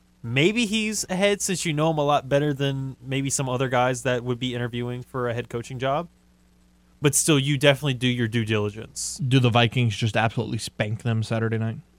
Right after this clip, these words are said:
Speaker 2: or Saturday afternoon?
Speaker 1: Uh, I feel like it's an afternoon game. It
Speaker 2: Yeah,
Speaker 1: won't
Speaker 2: it's
Speaker 1: be
Speaker 2: a
Speaker 1: a
Speaker 2: twelve.
Speaker 1: Sunday <laughs> afternoon game.
Speaker 2: No, it's a Saturday afternoon
Speaker 1: Still,
Speaker 2: game.
Speaker 1: still a, still an afternoon game, nevertheless.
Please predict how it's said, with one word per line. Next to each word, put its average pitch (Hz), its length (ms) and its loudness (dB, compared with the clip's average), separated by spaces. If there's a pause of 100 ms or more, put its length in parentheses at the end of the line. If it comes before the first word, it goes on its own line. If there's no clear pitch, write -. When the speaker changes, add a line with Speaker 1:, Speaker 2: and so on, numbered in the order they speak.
Speaker 2:
or 131 100 0
Saturday 113 300 4
afternoon? 113 380 0 (360)
Speaker 1:
Uh, 139 240 4
I 143 60 2
feel 165 240 0
like 147 420 -2 (720)
it's - 460 -4
an 139 100 -4
afternoon 131 480 -2
game. 160 300 -6 (120)
It 139 60 -6
Speaker 2:
Yeah, 113 80 2
Speaker 1:
won't 110 60 0
Speaker 2:
it's - 80 -6
Speaker 1:
be 131 60 2
Speaker 2:
a - 20 4
Speaker 1:
a 107 40 0
Speaker 2:
twelve. 110 200 4
Speaker 1:
Sunday 202 400 4
<laughs> - 40 2
afternoon 113 520 -2
game. 113 240 -6 (160)
Speaker 2:
No, 117 180 0
it's 117 140 0
a 117 60 -4
Saturday 139 380 4
afternoon 107 300 -2
Speaker 1:
Still, 151 200 6
Speaker 2:
game. 107 80 -4
Speaker 1:
still 226 500 2
a, 180 180 0
still 214 320 -2
an 214 80 -2
afternoon 185 540 -2
game, 180 340 -2
nevertheless. 156 800 -4